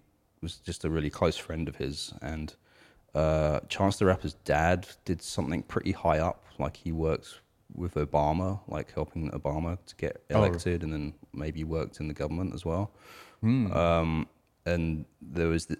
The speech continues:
Speaker 1: and so there was, like, his dad was, like, helping to, like, put a lot of investment or find people to finance, like, Chance the Rapper's career kind of
Speaker 2: Okay.
Speaker 1: thing. So, like, he got, like, this heavy helping hand from this, and this is, yeah, around the time Obama was getting,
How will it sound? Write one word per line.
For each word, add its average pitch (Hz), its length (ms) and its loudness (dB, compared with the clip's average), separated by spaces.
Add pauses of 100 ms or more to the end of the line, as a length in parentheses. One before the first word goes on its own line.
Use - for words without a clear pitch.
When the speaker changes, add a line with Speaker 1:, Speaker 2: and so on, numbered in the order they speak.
Speaker 1:
and 92 220 2
so 98 320 6
there 98 100 6
was, 104 200 4
like, 95 280 4
his - 220 -2
dad 101 280 6
was, 98 160 -2
like, 87 200 6
helping 85 400 0
to, - 120 -6
like, 76 260 0
put 92 160 -2
a 80 40 0
lot 80 160 2
of 73 80 -4
investment 73 640 -4 (120)
or 73 100 -6
find 78 380 -4 (100)
people - 300 -6
to - 100 -16
finance, 73 640 -4
like, - 220 -8
Chance - 280 -6
the - 100 -10
Rapper's 76 320 -8
career 73 380 -2
kind 107 180 4
of 104 60 6
Speaker 2:
Okay. 104 160 0
Speaker 1:
thing. - 100 -8 (540)
So, 87 360 4
like, 73 260 2 (260)
he 113 240 6
got, 104 180 6
like, 73 160 2
this - 280 -6
heavy 85 320 2
helping 85 400 2
hand 82 400 2
from 73 400 -2
this, 76 260 -2
and 87 100 0
this - 140 2
is, 110 180 2
yeah, 117 240 8
around 87 260 4
the 85 60 -2
time 85 320 0
Obama 87 560 0
was 78 220 -4
getting, 82 420 -6